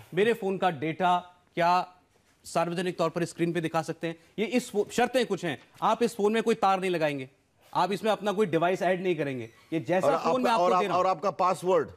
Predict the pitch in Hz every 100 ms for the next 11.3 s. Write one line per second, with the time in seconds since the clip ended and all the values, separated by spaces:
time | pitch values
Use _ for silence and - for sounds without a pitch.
0 | - 185 226 165 131 104 - - 78 67
1 | - 233 214 185 190 202 208 202 202 220
2 | 226 _ 190 214 220 254 226 226 196 214
3 | 190 226 226 233 190 180 208 190 175 113
4 | 156 226 _ _ _ 175 180 226 208 190
5 | 196 202 185 156 143 131 120 156 196 180
6 | 180 196 180 175 208 180 151 156 117 107
7 | 139 175 190 247 262 - - 165 170 165
8 | 185 120 185 - 190 185 175 175 220 160
9 | 185 190 180 151 - 156 165 170 135 127
10 | 151 - 214 220 - 135 127 127 131 -
11 | 104 110 107